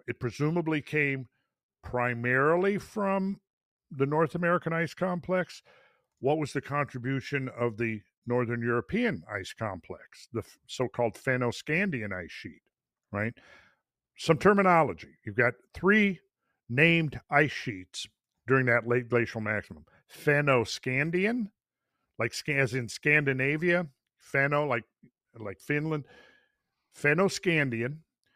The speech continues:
Then you come over to North, that's the European. You come over to North American, you've got the Laurentide, which is the big one that's centered over Hudson Bay, Canada, and up to a mile and a half thick. <clears throat> And then when you come over west to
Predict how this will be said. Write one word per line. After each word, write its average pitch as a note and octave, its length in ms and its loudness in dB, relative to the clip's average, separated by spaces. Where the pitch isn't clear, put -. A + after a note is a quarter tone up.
Then B2+ 120 -2
you C3+ 80 -2
come D#3+ 200 2
over D3 180 4
to C#3 80 2
North, C#3 220 -2
that's C3+ 220 0
the E3+ 120 0
European. B2+ 420 2
You A2+ 60 -6
come E3+ 180 0
over D#3+ 140 2
to D3 80 4
North C#3+ 260 0
American, B2 480 0
you've A2+ 140 -2
got A#2 280 4
the A2+ 80 0
Laurentide, A#2 720 4
which A#2+ 200 -2
is G2+ 140 -4
the G#2 100 -4
big C#3 400 4
one A#2 240 -2
that's A#2 180 -6
centered D#3 340 6
over B2+ 260 4
Hudson B2+ 400 0
Bay, A#2+ 160 2
Canada, G#2+ 600 -4
and A#2+ 120 0
up B2 160 2
to B2+ 100 0
a - 20 -2
mile A#2+ 340 2
and A#2+ 80 -2
a G#2+ 60 -2
half A#2+ 300 0
thick. G2+ 200 -6
<clears throat> - 0 -
And C3 120 0
then F3+ 120 6
when F3+ 120 4
you D3 60 2
come E3 220 0
over D#3 420 2
west C#3+ 420 -2
to B2 320 0